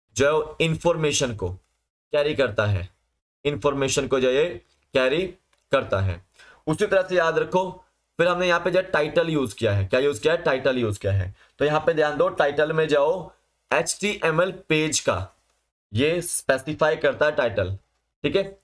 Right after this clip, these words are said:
एचटीएमएल पेज का जो है स्पाइसी-, स्पेसिफाई क्या कर रहा है? टाइटल को स्पेसिफाई कर रहा है। उसी तरह से हमने यहाँ पे जाओ, नीचे क्या यूज़ किया? बॉडी यूज़ किया। क्या यूज़ किया?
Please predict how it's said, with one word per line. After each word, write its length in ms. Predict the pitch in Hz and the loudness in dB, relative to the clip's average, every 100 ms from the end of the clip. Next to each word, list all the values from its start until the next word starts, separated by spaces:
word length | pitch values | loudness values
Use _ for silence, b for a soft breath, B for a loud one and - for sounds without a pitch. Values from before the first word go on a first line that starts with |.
| _ _ _ - | _ _ _ -2
एचटीएमएल 440 | 139 - 151 160 | -2 0 0 0
पेज 240 | 160 151 127 | 0 -2 0
का 120 | 147 | 0
जो 100 | 143 | 0
है 80 | 160 | -2
स्पाइसी-, 520 | - 135 131 - 143 - | -2 -2 -2 -6 -14 -12
स्पेसिफाई 480 | - 131 131 139 | -4 -2 0 0
क्या 100 | 143 | 0
कर 160 | 131 131 | 0 0
रहा 80 | 135 | 2
है? 300 | 175 180 - B B | 0 -4 -12 B B
टाइटल 260 | 135 131 143 | -2 0 0
को 120 | 175 | -2
स्पेसिफाई 480 | 170 139 120 120 104 | 0 -2 -2 -2 -2
कर 120 | 101 | -2
रहा 120 | 90 | -2
है। 180 | 92 90 - B B B B | -2 -4 -8 B B B B
उसी 180 | 160 196 | -2 0
तरह 180 | 185 185 | 0 0
से 160 | 190 | 0
हमने 160 | 185 175 | -2 0
यहाँ 120 | 165 | 0
पे 80 | 175 | 0
जाओ, 340 | 165 175 180 - | 2 0 -2 -6
नीचे 300 | 135 139 160 | -4 -2 0
क्या 120 | 160 | 0
यूज़ 200 | 160 156 | 0 -2
किया? 140 | - 170 | 0 -2
बॉडी 420 | 120 127 127 127 | 2 0 2 0
यूज़ 260 | 123 107 - | 0 -2 -2
किया। 140 | 101 | -2
क्या 140 | 104 123 | 0 0
यूज़ 220 | 131 131 | 0 0
किया? 160 | 170 | 0